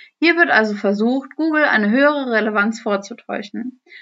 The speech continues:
Durch Updates wie das Helpful Content Update oder auch Spam Updates geht Google immer wieder gegen solche Inhalte vor.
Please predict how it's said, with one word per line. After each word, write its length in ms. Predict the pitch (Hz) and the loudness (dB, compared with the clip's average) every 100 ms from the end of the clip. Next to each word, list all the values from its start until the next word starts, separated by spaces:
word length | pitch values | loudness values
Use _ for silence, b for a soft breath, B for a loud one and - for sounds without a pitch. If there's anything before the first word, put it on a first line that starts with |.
| B - | B -8
Durch 200 | 277 339 | 0 0
Updates 520 | 330 311 285 277 - | 0 0 0 -2 -4
wie 400 | 220 220 208 202 | -2 0 0 0
das 260 | 202 202 | -2 -2
Helpful 400 | 233 240 240 214 | 0 0 0 -6
Content 400 | 202 262 269 247 | -2 0 0 -2
Update 580 | 240 233 - 226 226 - | -2 -4 0 0 0 -2
oder 380 | 202 202 196 - | -2 0 0 0
auch 220 | 190 190 | -2 -2
Spam 340 | - 226 226 226 | -2 0 0 0
Updates 560 | 208 214 208 208 - | -2 0 0 0 -4
geht 200 | 311 294 | -6 -4
Google 280 | 302 294 277 | -4 0 2
immer 300 | 285 311 285 | 4 2 2
wieder 260 | 233 226 233 | 0 0 0
gegen 260 | 233 214 | -2 -2
solche 340 | 202 214 220 - | -2 -2 -2 -4
Inhalte 440 | 208 214 233 277 | -2 -2 -4 -6
vor. 380 | - 214 - | -6 -6 -6